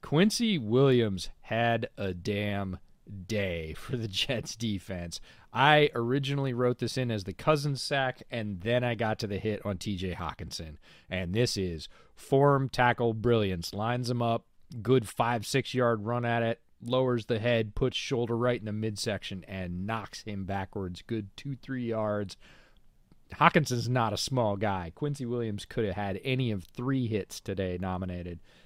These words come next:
And the whole Jets defense was hitting in that game. I put out a tweet during that contest that they were bringing the physical heat. Jordan Brooks sack, this is the one you saw up close, so I'm gonna let you take this one.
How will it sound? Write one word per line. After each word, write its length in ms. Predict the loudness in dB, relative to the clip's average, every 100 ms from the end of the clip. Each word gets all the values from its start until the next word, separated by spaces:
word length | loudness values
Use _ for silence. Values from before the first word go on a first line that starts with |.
| -6
And 360 | 0 0 0 4
the 120 | 8
whole 180 | 8 8
Jets 280 | 6 4 2
defense 580 | 0 0 0 -4 -6 -6
was 420 | -2 -2 -4 -10 -16 -20
hitting 500 | -14 -2 2 4 2
in 100 | -2
that 220 | -4 -6 -8
game. 240 | -8 -6
I 100 | -6
put 220 | -2 2
out 160 | 2 0
a 40 |
tweet 320 | -4 -8 -8
during 340 | -2 -2 0 -2
that 260 | -6 -8 -10
contest 600 | -8 -8 -8 -10 -10 -10
that 220 | -10 -12 -20 -18 -2
they 240 | 4 6
were 240 | 4 2 -2
bringing 680 | -4 -2 -2 -2 -4 -6
the 100 | -8
physical 480 | -6 -4 -4 -8 -12
heat. 300 | -8 -6 -6 -10
Jordan 300 | 2 6 6
Brooks 300 | 8 6 6
sack, 300 | 4 2 2
this 160 | 2 2
is 80 | 6
the 80 | 6
one 200 | 6 6
you 160 | 4
saw 300 | 6 4 2
up 120 | 0 -4
close, 280 | -2 -2 -2
so 80 |
I'm 120 | -2 0
gonna 120 | 0
let 160 | -2 -6
you 60 |
take 260 | -6 -6 -4
this 200 | -6 -6
one. 180 | -12